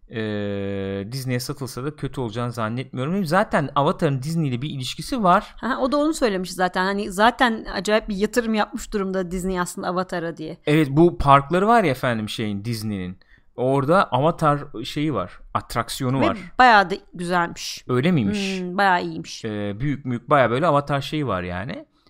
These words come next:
Speaker 1: Ee, zaten, zaten adamlar ilgili.
Speaker 2: Öyle bir ilişkileri var yani
Speaker 1: İlişkileri
Speaker 2: aslında.
Speaker 1: var zaten. Çok da etkileyeceğini
Speaker 2: E,
Speaker 1: zannetmiyorum
Speaker 2: Avatar,
Speaker 1: demiş.
Speaker 2: Avatar'da şimdi o kadar hani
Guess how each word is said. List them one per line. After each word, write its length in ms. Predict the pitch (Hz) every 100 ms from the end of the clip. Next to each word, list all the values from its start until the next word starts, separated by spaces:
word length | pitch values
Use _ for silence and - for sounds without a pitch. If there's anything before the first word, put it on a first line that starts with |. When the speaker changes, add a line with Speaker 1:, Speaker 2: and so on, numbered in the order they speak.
| _ -
Speaker 1:
Ee, 560 | 110 104 104 101 101
zaten, 520 | 101 170 156 139 127 123 _ _
zaten 360 | 127 175 - 131
adamlar 440 | 113 110 110 107
ilgili. 440 | 123 104 101 113 -
Speaker 2:
Öyle 200 | 254 202
bir 40 | 185
ilişkileri 480 | 175 - 196 247
var 120 | 226 185
yani 80 | 123
Speaker 1:
İlişkileri 280 | 165 - 113
Speaker 2:
aslında. 160 | 113
Speaker 1:
var 80 | 113
zaten. 300 | 95 90 160
Çok 260 | - 139 -
da 40 |
etkileyeceğini 500 | 104 - 107 95 156
Speaker 2:
E, 20 |
Speaker 1:
zannetmiyorum 340 | 139 120 117 571
Speaker 2:
Avatar, 220 | - 320
Speaker 1:
demiş. 140 | 277 302
Speaker 2:
Avatar'da 380 | 359 302 247
şimdi 240 | 226 269 254
o 60 |
kadar 280 | 262 220 214
hani 260 | 220 214